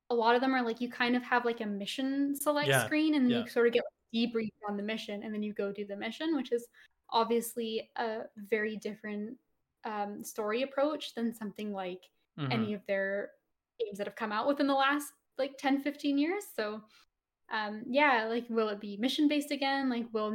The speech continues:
Speaker 1: it now be, like, more of a world you're exploring? I know you are a mercenary that's gotten kind of involved in a conflict, which, again, is very Soulsy. Um,
Speaker 2: Mm-hmm.
Speaker 1: but, yeah, there, there's a lot of questions on this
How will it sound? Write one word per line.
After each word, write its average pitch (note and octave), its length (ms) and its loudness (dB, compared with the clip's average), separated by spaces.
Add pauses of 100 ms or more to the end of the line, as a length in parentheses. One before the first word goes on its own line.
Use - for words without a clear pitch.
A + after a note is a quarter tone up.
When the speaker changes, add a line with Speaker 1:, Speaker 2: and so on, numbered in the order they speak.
Speaker 1:
it A3+ 100 -4
now G#3+ 220 2
be, G#3+ 160 -4
like, G#3 140 -6
more G3+ 140 -2
of G3 100 -6
a F#3+ 60 -2
world C4 440 6
you're C4+ 180 0
exploring? B3 680 0
I A#3 80 0
know A3+ 140 0
you A3 240 -2
are G3 120 2
a F#3+ 80 -4
mercenary C4 640 0
that's A#3+ 220 -4
gotten A3 320 0
kind G3+ 180 -8
of G3 60 -6
involved G3 420 -10
in G#3 80 -18
a - 80 -16
conflict, C4+ 480 0
which, A3+ 100 -8
again, G3+ 340 -4
is G#3 120 -14
very G3+ 240 -4
Soulsy. C4 560 -2 (600)
Um, G#3+ 480 -4
Speaker 2:
Mm-hmm. B2+ 280 -4 (280)
Speaker 1:
but, - 240 -8
yeah, C4 320 4
there, B3 200 2
there's B3+ 240 0
a - 20 4
lot E4 340 6
of F4 100 2
questions D#4+ 400 2
on E4+ 120 0
this E4+ 80 2